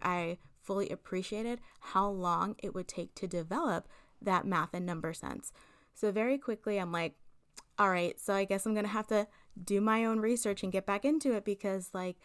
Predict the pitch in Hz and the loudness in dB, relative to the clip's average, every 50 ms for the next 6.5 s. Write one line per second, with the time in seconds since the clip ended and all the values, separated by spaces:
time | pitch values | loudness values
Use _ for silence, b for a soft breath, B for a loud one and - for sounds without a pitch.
0 | B B B B B - 196 196 196 - 240 - 254 254 247 240 240 240 - - | B B B B B -6 -6 -6 -6 -6 -6 -2 0 0 2 2 0 -2 -4 -6
1 | 226 220 214 214 196 190 - - 202 214 233 240 233 233 233 226 220 226 - 226 | -6 -4 -4 -4 -4 -4 -2 0 0 2 2 2 0 0 0 -2 -2 -2 -2 -2
2 | 220 214 202 202 196 190 196 - - 202 196 - - - B B B B B - | -2 -2 -2 -4 -4 -6 -8 -8 -8 -10 -10 -10 -14 -18 B B B B B -6
3 | 208 - - 220 226 240 247 240 226 - - 233 233 - 226 - - 175 175 175 | -4 -2 0 0 0 0 0 -2 -2 -4 -6 -6 -2 -2 -2 -2 -2 -4 -4 -4
4 | 175 202 - - 190 202 277 277 - 226 180 180 - 185 190 190 190 196 190 - | -2 -4 -4 -2 -2 -2 -2 0 -2 -2 -2 -2 -4 -4 -4 -4 -4 -4 -4 -4
5 | 190 185 185 - 196 190 196 214 208 190 180 180 180 190 185 202 - - - 226 | -4 -4 -4 -4 -4 -4 -2 -2 -4 -4 -4 -4 -4 -4 -4 -6 -8 -8 -8 -8
6 | 233 247 220 233 220 180 165 165 175 180 | -8 -6 -6 -4 -4 -4 -4 -6 -8 -10